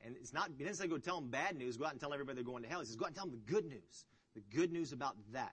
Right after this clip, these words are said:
And I hundred percent full on board believe that. Bam, that's where I stand. Now, the next logical step then is for me to step over here and say, "So, if you're not on Jesus'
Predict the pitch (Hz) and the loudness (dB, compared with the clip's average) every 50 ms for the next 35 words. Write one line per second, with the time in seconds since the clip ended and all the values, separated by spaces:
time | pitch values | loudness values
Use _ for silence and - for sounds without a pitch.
0 | - - 107 110 127 127 117 - - - - - 175 185 185 - 165 151 - - | -6 -6 -4 -2 0 0 -2 -4 -8 -10 -6 -4 -4 -4 -4 -6 -6 -6 -6 -6
1 | 127 113 - - - - 175 175 165 156 151 151 147 147 131 123 131 131 131 127 | -8 -8 -10 -16 -10 -4 -4 -2 -2 -2 -2 -4 -4 -4 -4 -4 -2 -2 0 -2
2 | 127 123 - - - _ - 120 117 117 123 143 147 127 98 101 101 82 - - | -2 -4 -8 -16 -20 _ -4 -2 0 2 2 2 2 2 0 -4 -8 -10 -12 -16
3 | _ _ _ - 143 135 123 104 98 104 101 - - 113 107 101 98 - - - | _ _ _ -4 -2 -2 -2 -4 -8 -10 -8 -6 -6 -4 -4 -4 -4 -6 -8 -8
4 | 113 95 82 - _ - - - - - 139 143 120 80 - _ _ _ - - | -10 -12 -12 -16 _ -20 -20 -18 -4 0 2 2 2 0 -4 _ _ _ -20 -20
5 | - _ _ _ - 127 151 156 165 220 254 - - - 160 151 160 170 190 202 | -20 _ _ _ -2 2 2 4 4 4 2 0 0 -2 -2 2 4 6 6 6
6 | 208 185 208 202 175 165 151 135 - - - - - - 165 175 190 - - 120 | 6 4 4 2 4 2 2 0 -2 -4 -4 -6 -2 2 2 2 2 2 -2 -6
7 | 107 110 107 98 95 92 101 113 - 139 123 - - 147 147 131 123 117 - - | -6 -6 -4 -4 -6 -8 -8 -8 -6 -6 -4 -2 0 0 0 0 0 0 0 0
8 | 165 147 - - 139 151 170 151 127 120 120 - - - - - 247 262 240 180 | 0 0 2 2 4 4 4 4 2 0 -4 -6 -8 -10 -6 -2 0 4 4 4
9 | 139 117 113 113 - - 123 120 123 120 - - - - - - - - - 440 | 4 4 0 -2 -4 -2 0 0 0 -2 -4 -10 -16 -16 -14 -14 -10 -2 4 6
10 | 427 302 202 156 147 151 175 240 277 269 - _ _ _ _ _ _ _ _ _ | 6 8 8 6 6 4 2 0 -2 -4 -12 _ _ _ _ _ _ _ _ _
11 | _ _ _ _ - 135 143 131 - 147 151 156 165 185 208 220 214 202 190 190 | _ _ _ _ -4 -2 -2 0 0 0 2 4 6 6 6 6 6 4 4 2
12 | 175 156 123 156 185 185 147 143 151 131 147 147 135 - | 2 2 4 4 4 4 2 0 -2 -4 -4 -4 -6 -6